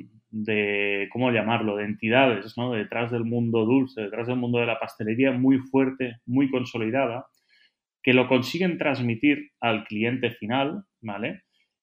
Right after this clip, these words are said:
Y, eh, que esto forma, pues, un respeto y, y una tradición que es muy fuerte. ¿Esto qué implica? Que al final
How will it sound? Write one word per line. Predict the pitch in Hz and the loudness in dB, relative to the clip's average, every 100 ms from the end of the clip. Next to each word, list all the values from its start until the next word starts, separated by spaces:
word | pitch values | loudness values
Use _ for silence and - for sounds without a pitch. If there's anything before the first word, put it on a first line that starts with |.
| _ 175 | _ 2
Y, | 185 185 185 185 | 6 6 4 -4
eh, | 139 127 120 117 117 113 110 | 0 2 4 4 2 0 0
que | |
esto | 135 - 170 - - | -4 -2 -4 -6 -6
forma, | 175 175 151 156 165 - - | 0 2 2 0 -2 -6 -4
pues, | 127 120 | -4 -2
un | 160 165 | -2 -2
respeto | 143 - - 160 - 151 147 147 151 | -2 -4 0 0 2 2 4 2 0
y, | 135 | 0
y | 135 135 127 | 0 0 -2
una | 143 156 151 - | 0 0 -2 0
tradición | 147 139 131 131 156 151 165 175 | 0 4 2 2 2 4 2 -2
que | 143 | 0
es | 131 135 | 0 2
muy | 135 | 2
fuerte. | 131 147 143 123 127 | 2 2 2 2 0
¿Esto | - 131 | 0 -2
qué | 139 | 0
implica? | 127 135 143 120 | 0 0 -2 -2
Que | 107 | -6
al | 104 - | -6 -4
final | 113 139 143 | -2 0 0